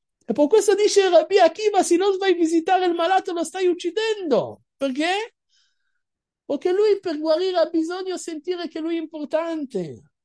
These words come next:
Tzadikim. Questo voglio dire essere ebreo, capire la profondità delle cose.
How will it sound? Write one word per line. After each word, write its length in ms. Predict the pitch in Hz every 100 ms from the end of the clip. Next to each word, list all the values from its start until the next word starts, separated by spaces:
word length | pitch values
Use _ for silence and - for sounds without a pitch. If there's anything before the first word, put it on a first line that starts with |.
| -
Tzadikim. 1080 | - 180 196 214 247 247 240 214 185 156 - _ _ _ _ _ _ _ _
Questo 360 | - 269 - 220
voglio 240 | 226 220
dire 200 | 214 226
essere 300 | 202 202 185
ebreo, 560 | 180 185 208 208 185 160
capire 500 | - - 226 226 202
la 160 | 175
profondità 960 | 151 170 165 - 170 151 165 - - 254
delle 320 | 220 202 180
cose. 720 | 220 240 226 180 143 107 98